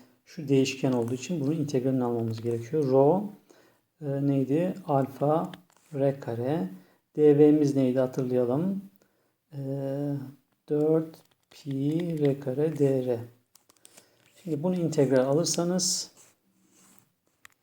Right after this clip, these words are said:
integralini alalım bunun. E,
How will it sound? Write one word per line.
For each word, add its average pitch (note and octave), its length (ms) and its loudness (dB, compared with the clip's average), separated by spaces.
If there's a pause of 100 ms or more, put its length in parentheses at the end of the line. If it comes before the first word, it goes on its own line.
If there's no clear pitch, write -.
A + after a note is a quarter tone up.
(300)
integralini C3+ 580 0
alalım A#2+ 360 0
bunun. B2+ 440 -2 (3750)
E, D3 60 -8